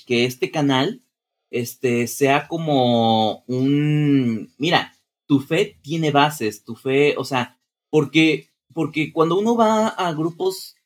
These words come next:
católicos de adolescente, yo creo que el ochenta, noventa por ciento de los que iban cuando, cuando así,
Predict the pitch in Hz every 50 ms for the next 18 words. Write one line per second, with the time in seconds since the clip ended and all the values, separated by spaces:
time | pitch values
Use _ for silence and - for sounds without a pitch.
0 | _ _ - 139 - - 135 139 143 151 151 - 151 160 156 156 156 139 127 117
1 | 117 120 120 120 113 - - 139 147 143 147 185 208 240 _ _ _ _ _ _
2 | _ _ _ - 139 147 165 185 170 - 208 180 151 160 - - 156 156 160 165
3 | 160 170 170 170 165 147 139 139 143 143 160 151 - 143 127 - - - 139 135
4 | 139 139 - 156 156 151 139 123 117 113 - - 120 113 110 110 110 107 110 110
5 | 120 127 135 139 143 147 156 156 156 - 123 110 110 110 110 104 95 92 92 110
6 | - - _ - 110 107 107 107 107 107 110 110 107 104 101 92 - - 104 -
7 | - 151 196 - -